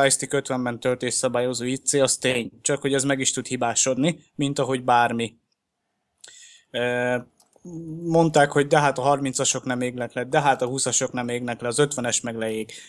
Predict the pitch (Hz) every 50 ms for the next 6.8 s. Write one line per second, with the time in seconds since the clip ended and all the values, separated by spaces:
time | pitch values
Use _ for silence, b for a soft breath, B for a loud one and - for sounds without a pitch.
0 | B B B 165 156 147 139 127 123 120 127 123 123 127 131 123 - - 160 160
1 | 156 - 143 123 120 113 - 135 131 127 123 120 117 120 120 120 120 117 117 117
2 | 104 - 117 117 117 110 107 110 113 107 - - 170 180 - - - 175 160 151
3 | 147 135 - 139 139 135 139 135 123 - 139 151 165 - - 127 - - 135 135
4 | - 139 131 127 131 151 160 160 143 139 131 - 143 147 147 - 156 151 151 156
5 | 151 156 B B B B B B B B B - - 143 147 147 151 151 147 147
6 | 147 - - 180 151 143 135 131 123 123 120 117 107 110 113 -